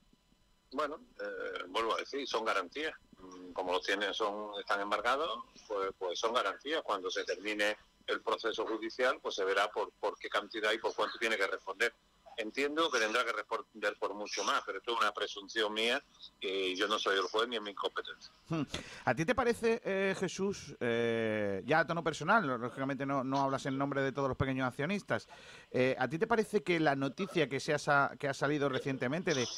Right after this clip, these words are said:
Speaker 2: de esa paralización, de alguna manera, o la marcha atrás de un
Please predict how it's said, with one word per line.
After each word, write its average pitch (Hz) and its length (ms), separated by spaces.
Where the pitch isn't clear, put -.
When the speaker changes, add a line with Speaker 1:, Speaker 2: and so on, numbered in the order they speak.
Speaker 2:
de 131 160
esa 185 200
paralización, 165 1040
de 139 60
alguna 139 240
manera, 175 400
o 151 100
la 127 120
marcha 135 360
atrás 160 480
de 131 720
un 151 220